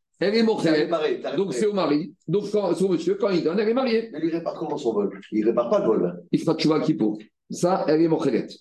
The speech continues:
Speaker 1: Dis la Gemara, Ami de Katane Sefa Oshir Chatav Sera Mishera Mikal de Recha Begezel de Almaskina, dit la Gemara, t'as un petit problème. Parce que dans la Mishnah, on t'a parlé de trois, quatre cas.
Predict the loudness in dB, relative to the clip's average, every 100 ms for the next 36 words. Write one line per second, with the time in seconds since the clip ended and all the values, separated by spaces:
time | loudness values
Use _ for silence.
0 | -20 -20 -2 2 4 4 2 2 2 2
1 | 2 2 0 -2 -2 0 0 0 0 0
2 | 0 0 -2 -2 -2 -2 -2 -2 0 -2
3 | -2 -4 -2 -4 -2 -4 -4 -4 0 0
4 | 0 -2 -2 0 0 0 -2 0 0 -2
5 | -2 -4 -4 -2 -2 -2 -2 -4 -4 -6
6 | -6 -4 -2 -2 -2 -4 -4 -6 -6 -2
7 | 0 0 -4 -14 _ -20 -8 -4 0 0
8 | 2 2 4 2 2 0 2 2 0 -2
9 | -2 -2 -2 -2 -4 -6